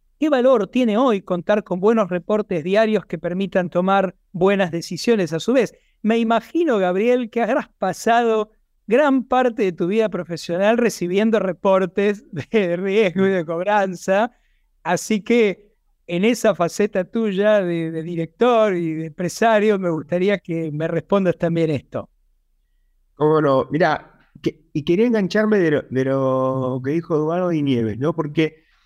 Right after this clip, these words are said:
Speaker 2: recién estaba pensando, mientras ellos estaban hablando y los escuchaba, cómo cambió el concepto de, de la gerencia o el área de riesgo crediticio. Cuando hablábamos de riesgo crediticio, pensábamos en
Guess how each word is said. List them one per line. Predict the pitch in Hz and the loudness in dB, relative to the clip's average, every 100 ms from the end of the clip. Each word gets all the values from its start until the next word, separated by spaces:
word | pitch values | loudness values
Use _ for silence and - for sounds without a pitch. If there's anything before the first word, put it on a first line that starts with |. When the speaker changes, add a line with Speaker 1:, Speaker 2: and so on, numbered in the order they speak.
| _ _ | _ _
Speaker 2:
recién | 180 185 240 240 247 - _ _ - | -4 0 2 0 0 -4 _ _ -6
estaba | 135 214 190 | -2 0 0
pensando, | 180 165 180 175 143 | 0 0 0 0 0
mientras | 131 127 156 | 0 -2 -4
ellos | 151 | -4
estaban | - - 143 | -6 -2 -2
hablando | 139 147 151 135 | 0 0 0 -2
y | |
los | 117 - | -2 -6
escuchaba, | - 120 143 117 123 160 - _ _ _ - | -10 -2 0 2 0 -4 -12 _ _ _ -2
cómo | 208 226 | 0 2
cambió | 190 170 | 0 -2
el | 190 | -2
concepto | 175 170 170 180 160 | -2 -2 -2 -2 0
de, | 139 131 - | 0 -2 -2
de | 117 120 117 117 | 0 2 2 0
la | 98 113 | -2 -4
gerencia | - 143 185 180 196 185 156 | -2 -2 0 -2 0 2 0
o | 123 | 0
el | 123 | -2
área | 147 151 135 | -2 0 -2
de | 120 | -2
riesgo | 123 135 117 | -4 -4 -6
crediticio. | - 110 110 - - _ - | -6 -8 -8 -14 -20 _ -10
Cuando | 131 190 | -4 0
hablábamos | 269 277 220 165 | 2 2 0 0
de | 160 | -2
riesgo | 165 202 190 175 | 0 -2 0 -2
crediticio, | 147 139 - 202 - 220 214 | -2 -4 -4 -8 -2 -2 0
pensábamos | 151 139 135 165 165 151 143 - | -2 -2 -2 0 0 -2 -6 -2
en | 127 117 | -2 -2